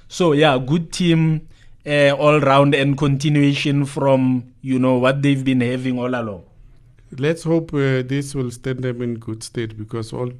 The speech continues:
Speaker 2: they need is unity, uh, teamwork, team spirit going forward. There's no time to g-,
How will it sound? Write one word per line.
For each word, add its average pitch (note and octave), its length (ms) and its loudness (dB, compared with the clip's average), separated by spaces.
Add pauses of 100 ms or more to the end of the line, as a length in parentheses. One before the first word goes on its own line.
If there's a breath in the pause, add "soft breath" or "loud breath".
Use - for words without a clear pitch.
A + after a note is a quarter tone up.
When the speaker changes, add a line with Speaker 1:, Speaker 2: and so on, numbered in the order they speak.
Speaker 2:
they G#2+ 160 -6
need A2+ 380 -8
is - 220 -14
unity, A2+ 680 -6 (640 loud breath)
uh, F#2+ 920 -6 (120)
teamwork, A#2 680 -4 (260)
team A#2+ 220 -4
spirit A#2 640 -6
going A2 220 -4
forward. G#2+ 380 -8 (160)
There's A#2+ 200 -6
no B2+ 140 -2
time A#2+ 380 -6
to A2 380 -6 (840 loud breath)
g-, C3+ 160 -16